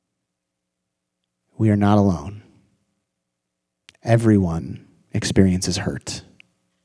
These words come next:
betrayal, distrust, being forgotten or neglected, being impacted. And maybe it is one of those situations where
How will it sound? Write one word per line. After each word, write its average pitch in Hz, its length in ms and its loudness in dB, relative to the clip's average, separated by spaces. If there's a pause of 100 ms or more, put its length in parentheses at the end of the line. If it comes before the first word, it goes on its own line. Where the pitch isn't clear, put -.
(180)
betrayal, 90 800 -2 (2250)
distrust, - 960 -4 (1040)
being 107 200 6
forgotten 98 520 0
or 85 80 -2
neglected, 92 800 -2 (1600)
being 113 280 0
impacted. 101 920 -2 (3500)
And 104 120 -2
maybe 107 300 4
it 101 100 2
is 107 160 2
one 101 120 0
of 98 60 -2
those 95 140 -2
situations 95 680 -4
where 92 400 -4